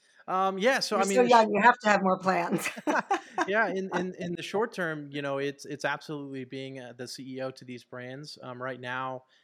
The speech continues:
Speaker 1: you know, it, it's pretty exciting. We're, we're about to do some pretty large moves, and I believe that it's going to really help the entrepreneur community as a whole.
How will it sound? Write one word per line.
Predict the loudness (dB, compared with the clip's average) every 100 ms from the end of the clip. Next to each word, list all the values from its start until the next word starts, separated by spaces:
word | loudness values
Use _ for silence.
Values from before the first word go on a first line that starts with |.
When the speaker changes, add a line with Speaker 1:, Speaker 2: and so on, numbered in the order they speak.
| _
Speaker 1:
you | -10
know, | -8 -8 -8
it, | -10 -10
it's | -14 -16
pretty | -10 -10
exciting. | -8 -6 -4 -6 -8
We're, | -6 -6 -8 _ -12
we're | -12 -12 -20
about | -2 0 0
to | -4
do | -8
some | -8 -10
pretty | -10 -10 -8 -8
large | -6 -6 -6 -12 -16
moves, | -12 -12 -14 -18 -20 _ -18
and | -14
I | -12 -10
believe | -10 -12
that | -10 -12 -14 _ _ _ _ _
it's | -12 -10
going | -8 -4
to | -4
really | -4 -6 -6
help | -6 -6 -6
the | -12 -10
entrepreneur | -10 -12 -14 -14 -14
community | -14 -12 -12 -12 -12
as | -12
a | -12
whole. | -10 -8 -10 -14